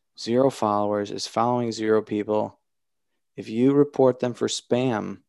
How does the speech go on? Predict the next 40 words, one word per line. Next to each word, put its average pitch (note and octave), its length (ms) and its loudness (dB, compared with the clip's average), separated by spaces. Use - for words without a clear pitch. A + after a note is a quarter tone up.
my G#2 200 -2
buddy A#2 340 0
Jimmy A#2 400 -4
told G2 320 -2
me, G2 320 -8
Instagram A2+ 560 -2
will G2 180 0
eventually, G2+ 540 -2
if F#2+ 100 -8
enough G#2+ 240 -6
people G#2+ 240 -2
report G#2+ 400 0
them, F#2+ 320 -8
just - 260 -14
get - 140 -6
rid G2 140 0
of F#2 60 -8
the F2 100 -6
account G2+ 480 -8
'cause - 280 -10
it - 160 -12
doesn't G2 300 -4
really G2+ 240 -4
exist. - 480 -6
It's - 140 -18
just - 240 -6
somebody G#2+ 260 -6
s-, - 240 -10
got B2 240 -2
the A#2+ 80 2
name C3 320 2
and A#2 60 -2
they're G#2+ 160 -2
sitting - 480 -2
on G#2 160 -6
it. F#2+ 100 -10
They're G#2+ 100 -6
not A2 200 -4
using A2+ 280 -2
it. - 100 -12